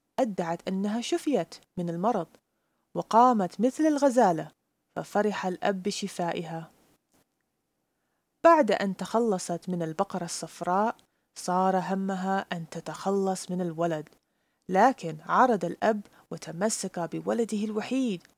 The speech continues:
ولذا قصدت المرأة الساحرة الشريرة، صنعت لها سحرًا أسودا تتحكم من خلاله بالرجل، فصار الأب يكره ابنه.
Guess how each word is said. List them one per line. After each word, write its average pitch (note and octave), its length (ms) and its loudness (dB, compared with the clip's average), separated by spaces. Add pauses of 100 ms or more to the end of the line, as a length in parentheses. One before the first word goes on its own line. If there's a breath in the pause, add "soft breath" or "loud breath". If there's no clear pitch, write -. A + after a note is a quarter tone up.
(460)
ولذا A#3+ 420 4 (420)
قصدت F#3+ 480 0
المرأة F#3+ 520 -2
الساحرة A#3 640 -4
الشريرة، F#3+ 720 -2 (480)
صنعت G3 600 0
لها G3 380 0
سحرًا F#3 640 -4 (120)
أسودا F3 540 -4 (360 soft breath)
تتحكم F#3+ 680 -2
من F3+ 140 -4
خلاله G#3+ 640 0
بالرجل، G3 560 0 (460)
فصار G3+ 520 2
الأب F3+ 320 0
يكره G3+ 600 0
ابنه. F3+ 480 -4